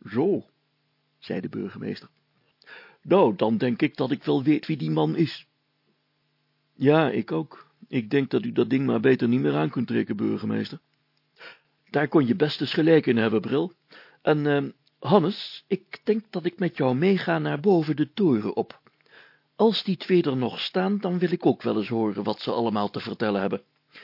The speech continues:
Eh, ga jij maar voor, maar muisstil natuurlijk, want ze hebben er geen vermoeden van dat hier mensen in de buurt zijn. En ik wil niet dat ze ons in de gaten krijgen." "Ik zal niks zeggen, burgemeester."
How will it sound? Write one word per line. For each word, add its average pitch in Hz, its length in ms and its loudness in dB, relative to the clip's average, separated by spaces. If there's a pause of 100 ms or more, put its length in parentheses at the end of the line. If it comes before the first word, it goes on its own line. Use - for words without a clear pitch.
(320)
Eh, 135 320 2
ga 160 160 2
jij 190 220 4
maar 123 140 2
voor, 196 340 2 (580)
maar 185 440 0
muisstil 175 760 4
natuurlijk, 120 680 -2
want 165 320 -2
ze - 160 -8
hebben 160 240 -4
er 127 120 -2
geen 127 200 0
vermoeden 147 440 0
van 110 260 -2 (340)
dat 139 240 -6
hier 160 240 0
mensen 180 340 0
in 101 100 -2
de 104 60 0
buurt 104 280 0
zijn. 98 260 -6 (280)
En 143 360 -2
ik - 240 -2
wil 147 160 6
niet 175 220 0
dat 160 180 -4
ze 160 120 -2
ons 151 240 2
in 151 100 -2
de 156 80 -2
gaten 101 320 -4
krijgen." 98 400 -6 (1300)
"Ik 226 180 0
zal 135 180 0
niks 143 200 0
zeggen, 180 240 2
burgemeester." 113 680 0